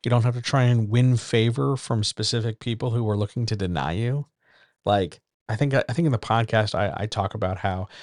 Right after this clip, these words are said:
you're not, you don't have to try and make your dad proud. You just have to write a book. You don't have to, like,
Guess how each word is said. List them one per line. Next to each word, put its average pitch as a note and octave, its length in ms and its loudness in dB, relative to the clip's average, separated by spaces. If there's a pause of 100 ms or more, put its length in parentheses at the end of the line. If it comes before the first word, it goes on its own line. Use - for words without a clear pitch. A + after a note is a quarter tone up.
(180)
you're B2 100 2
not, A2 220 2
you C3+ 120 0
don't A#2+ 80 6
have C3 140 6
to B2+ 60 0
try B2+ 180 2
and A#2 80 6
make A2+ 160 4
your G2 100 0
dad G2 420 -2
proud. B2+ 440 2 (1400)
You A#2+ 180 0
just A2+ 160 2
have B2 100 4
to G#2+ 100 -2
write F#2+ 180 4
a E2+ 40 -2
book. F2 320 -2 (1040)
You A2+ 140 0
don't A#2 180 6
have - 380 -2
to, F#2+ 420 0
like, F2+ 320 -6